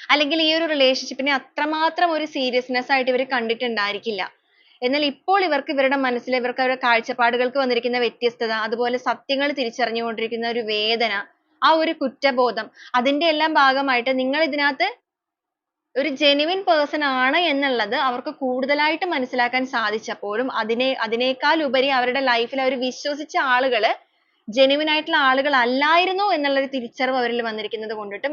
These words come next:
നിങ്ങളെന്ന് പറയുന്ന പേഴ്സണെ ഇനി കൈവിട്ട് പോകാനായിട്ട് ഇവർ ആഗ്രഹിക്കുന്നില്ല. അതിലൊരു കമ്മിറ്റ്മെന്റ് തന്ന് ഇതിനെ മുന്നോട്ടേക്ക് കൊണ്ടുപോകണം എന്നാണ് ഇവർ ആഗ്രഹിക്കുന്നത്. അൺകണ്ടീഷണൽ ലവ് ആണ് അവർക്ക് നിങ്ങളോട് ഇപ്പൊ തോന്നിക്കൊണ്ടിരിക്കുന്നത്.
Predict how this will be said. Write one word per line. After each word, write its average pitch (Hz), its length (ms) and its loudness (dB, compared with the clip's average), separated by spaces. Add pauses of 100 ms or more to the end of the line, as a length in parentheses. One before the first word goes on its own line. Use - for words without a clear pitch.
നിങ്ങളെന്ന് 320 440 2
പറയുന്ന 277 340 2
പേഴ്സണെ 233 460 -4
ഇനി 262 280 -2
കൈവിട്ട് 269 460 0
പോകാനായിട്ട് 214 600 -4
ഇവർ 247 320 -6
ആഗ്രഹിക്കുന്നില്ല. 208 880 -4 (1000)
അതിലൊരു 330 360 0
കമ്മിറ്റ്മെന്റ് 277 580 0
തന്ന് 254 260 -2
ഇതിനെ 247 180 0
മുന്നോട്ടേക്ക് 233 600 -4
കൊണ്ടുപോകണം 233 800 0
എന്നാണ് 233 260 -2
ഇവർ 214 160 -4
ആഗ്രഹിക്കുന്നത്. 196 640 -6 (360)
അൺകണ്ടീഷണൽ 330 800 2
ലവ് 277 260 4
ആണ് 269 160 4
അവർക്ക് 247 240 0
നിങ്ങളോട് 220 280 -4
ഇപ്പൊ 220 120 -8
തോന്നിക്കൊണ്ടിരിക്കുന്നത്. 196 800 -8